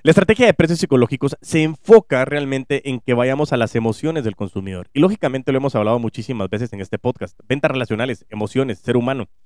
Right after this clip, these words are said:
Todo está con relación a lo que tenemos en la cabeza y pretendemos creer que no. Pretendemos nosotros querer creer que somos racionales y, como siempre hemos dicho,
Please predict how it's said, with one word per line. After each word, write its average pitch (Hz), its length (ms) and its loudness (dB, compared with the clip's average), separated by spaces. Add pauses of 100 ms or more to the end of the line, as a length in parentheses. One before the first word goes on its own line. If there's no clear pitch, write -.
(320)
Todo 185 200 4
está 165 220 0
con 170 160 -4
relación 135 400 -4
a 143 60 -2
lo 135 80 -2
que 120 100 -8
tenemos 123 360 -6
en 107 100 -4
la 101 100 -8
cabeza 104 500 -8
y 143 120 -6
pretendemos 160 680 -2
creer 127 280 -4
que 165 100 -6
no. 98 160 -4 (640)
Pretendemos 151 480 2
nosotros 151 500 -2 (340)
querer 139 480 4
creer 151 320 0
que 131 120 -4
somos 139 220 -2
racionales 127 520 -2
y, 123 60 -8
como 120 160 0
siempre 131 240 -4
hemos 127 160 -4
dicho, 143 260 -8